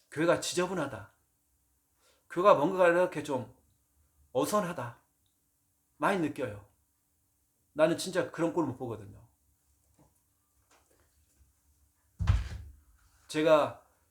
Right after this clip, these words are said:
지난 주간에요. 화딱지가 확 나는 거예요. 그 신디 치는데 그 의자, 그 뒤에 보세요, 의자. 밑에가요, 볼펜을 갖고요, 그것도 이렇게 낙서한 게 아니라 이렇게 낙서를 해놨어요.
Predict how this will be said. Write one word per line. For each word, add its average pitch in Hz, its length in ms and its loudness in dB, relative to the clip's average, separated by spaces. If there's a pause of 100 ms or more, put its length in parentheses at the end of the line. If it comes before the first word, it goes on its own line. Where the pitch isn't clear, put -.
(360)
지난 185 320 2
주간에요. 131 540 -2 (640)
화딱지가 196 540 -4
확 - 280 -4
나는 131 200 2
거예요. 92 240 -12 (1120)
그 139 80 -8
신디 240 420 -2
치는데 127 560 -4 (220)
그 160 300 4
의자, 156 460 4
그 190 240 0
뒤에 160 280 2
보세요, 101 240 -10
의자. 87 300 -14 (2000)
밑에가요, 156 600 4 (300)
볼펜을 214 500 2
갖고요, 147 520 4
그것도 185 220 0
이렇게 180 180 -2
낙서한 180 300 2
게 151 80 4
아니라 113 360 0 (260)
이렇게 202 340 -2
낙서를 160 280 4
해놨어요. 92 260 -12